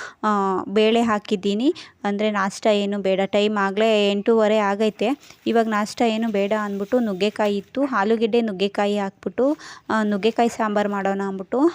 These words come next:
ಆ, ಇವಾಗ ಪಾತ್ರೆಗೆ ಬೇಳೆ ಹಾಕಿದ್ದೀನಿ. ಹಾಗೆ,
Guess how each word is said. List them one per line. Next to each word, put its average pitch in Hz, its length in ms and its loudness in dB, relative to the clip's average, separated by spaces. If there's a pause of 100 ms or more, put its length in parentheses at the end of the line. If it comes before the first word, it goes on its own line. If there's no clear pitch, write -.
ಆ, 226 80 -4
ಇವಾಗ 214 240 2
ಪಾತ್ರೆಗೆ 202 520 -2
ಬೇಳೆ 190 320 2
ಹಾಕಿದ್ದೀನಿ. 202 680 0 (400)
ಹಾಗೆ, 208 280 2